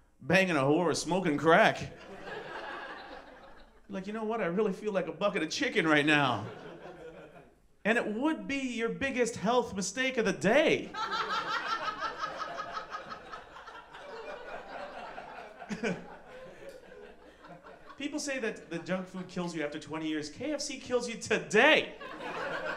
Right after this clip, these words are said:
It's poisonous right now. K F C has teamed up with Taco Bell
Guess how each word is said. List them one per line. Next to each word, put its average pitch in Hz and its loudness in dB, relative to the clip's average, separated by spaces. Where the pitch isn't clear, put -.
It's 190 -6
poisonous 233 2
right 240 2
now. 226 6
K 294 2
F 302 -2
C 277 -6
has 269 -6
teamed 240 -6
up 240 0
with 190 -6
Taco 202 -2
Bell 180 0